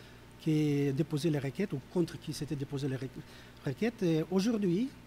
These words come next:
ce sont les, euh, les États de, de l'Europe, parce que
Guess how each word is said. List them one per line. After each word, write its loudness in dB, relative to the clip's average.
ce -8
sont 0
les, 4
euh, 0
les 6
États 2
de, 2
de 2
l'Europe, 4
parce -4
que -6